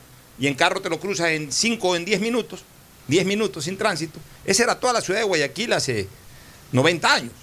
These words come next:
Entonces, eh, realmente, eh, eh, no habían, no habían torneos oficiales, pero sí habían ligas barriales, todo eso, ligas comerciales, y el M L E comenzó a participar en eso,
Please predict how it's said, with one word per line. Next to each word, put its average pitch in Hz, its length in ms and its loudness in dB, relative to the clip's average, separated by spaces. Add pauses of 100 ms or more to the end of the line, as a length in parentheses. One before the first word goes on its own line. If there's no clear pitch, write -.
Entonces, 151 420 -2 (540)
eh, 123 300 4
realmente, 156 760 2
eh, 110 340 -2 (420)
eh, 117 360 0
no 135 80 2
habían, 151 360 2
no 143 100 0
habían 151 260 0
torneos 143 380 0
oficiales, 165 600 0
pero 120 160 -4
sí 127 80 -2
habían 131 300 0
ligas 127 220 -2
barriales, 143 520 0
todo 147 220 2
eso, 131 200 0
ligas 127 240 -2
comerciales, 160 720 -2
y 139 80 0
el 143 100 0
M 143 120 0
L 170 100 2
E 190 40 0
comenzó 190 280 -4
a 196 40 -8
participar 180 500 -2
en 202 120 -2
eso, 190 240 -2